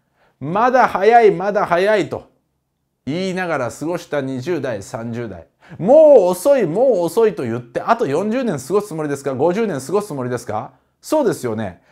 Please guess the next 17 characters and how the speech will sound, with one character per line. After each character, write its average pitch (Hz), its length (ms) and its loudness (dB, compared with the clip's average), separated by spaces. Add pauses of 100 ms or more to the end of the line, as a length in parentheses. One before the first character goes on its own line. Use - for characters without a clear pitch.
(140)
ま 208 420 4
だ 262 180 0
な 214 240 -2
ん 208 100 -4
と 131 140 -2
時 143 240 -6
間 247 240 0
は 220 240 -4
あ 220 160 4
る 202 140 4
ん 135 40 -4
で 107 120 -6
す - 140 -12
よ。 92 200 -14 (880)
し 262 380 -6
か 311 220 -2
し、 247 520 -6